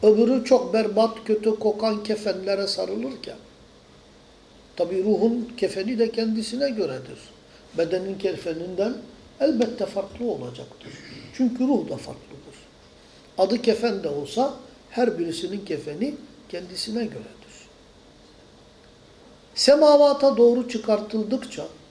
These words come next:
o ruhun geçirildiği her bir melek grubu, "Bu ne kadar güzel bir koku, bu ne kadar hoş bir koku." diye o kokudan mah-, bahtiyar olurlar.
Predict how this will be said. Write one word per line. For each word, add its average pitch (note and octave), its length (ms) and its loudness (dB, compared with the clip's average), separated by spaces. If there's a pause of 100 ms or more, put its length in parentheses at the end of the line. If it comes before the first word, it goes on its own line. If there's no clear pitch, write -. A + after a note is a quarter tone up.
(1120)
o B3+ 100 8
ruhun D4 540 6
geçirildiği A3+ 760 2
her A#3+ 300 2
bir A3+ 140 -2
melek G#3 480 0
grubu, F#3 500 2 (580)
"Bu G3+ 180 0
ne A3+ 160 0
kadar C#4 280 4
güzel D3 520 -4
bir C3+ 280 -12
koku, - 300 -14 (520)
bu E3 120 -2
ne B3+ 140 0
kadar C#4 300 6
hoş G#3 380 0
bir E3 180 -2
koku." F#3+ 380 -4
diye G3 300 2 (560)
o B3 340 6 (360)
kokudan G3 600 2 (1000)
mah-, F3 340 -2
bahtiyar F3 560 0
olurlar. C3+ 540 -8